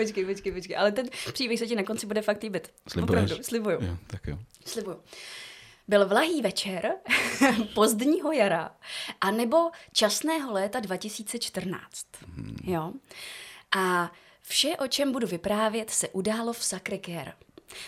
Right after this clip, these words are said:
Speaker 1: Bohužel <laughs> nejde o baziliku v Paříži, nýbrž o takovej hudovský park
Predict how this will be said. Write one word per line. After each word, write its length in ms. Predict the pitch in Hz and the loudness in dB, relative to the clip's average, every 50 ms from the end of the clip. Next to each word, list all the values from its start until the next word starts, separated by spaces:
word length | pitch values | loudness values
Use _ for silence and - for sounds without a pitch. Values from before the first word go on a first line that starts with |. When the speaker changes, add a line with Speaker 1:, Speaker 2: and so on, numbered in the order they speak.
| - - - - | -16 -16 -12 0
Speaker 1:
Bohužel 680 | 165 196 214 254 370 339 285 247 240 180 170 175 226 - - - - - - - - - - | 2 4 4 6 4 4 4 4 4 4 2 2 -2 -4 -2 -2 0 0 -2 -4 -6 -8 -10
<laughs> 460 | - - - - - - 370 - - | -10 -8 -8 -8 -4 -2 -4 -4 -2
nejde 380 | 208 214 214 208 233 254 311 - | 0 2 4 4 4 4 6 6
o 80 | 285 233 | 6 8
baziliku 480 | 226 214 - 202 220 233 240 - 277 | 8 8 8 8 4 2 2 0 -2
v 80 | 277 - | -6 -4
Paříži, 640 | - 208 208 - 180 180 175 196 165 139 - - - - - - - - - - - - - - - 208 | -2 -2 -2 0 -2 -2 -2 -2 -2 -4 -4 -6 -10 -14 -18 -20 -20 -20 -14 -10 -8 -8 -6 -6 -2 0
nýbrž 400 | 214 220 208 202 285 302 - - | 0 2 2 0 -2 -2 -2 -2
o 60 | 240 | -2
takovej 440 | 254 240 - 226 233 269 269 262 - - - - - _ _ | -2 -2 0 0 2 2 0 0 -4 -8 -16 -20 -20 _ _
hudovský 680 | - 202 202 214 262 262 - - - 320 294 285 285 285 285 - | -2 0 2 2 0 0 0 -4 -2 -2 -2 -2 -2 -4 -4 0
park 400 | - 170 160 175 233 - - | 0 2 2 0 -2 -4 -8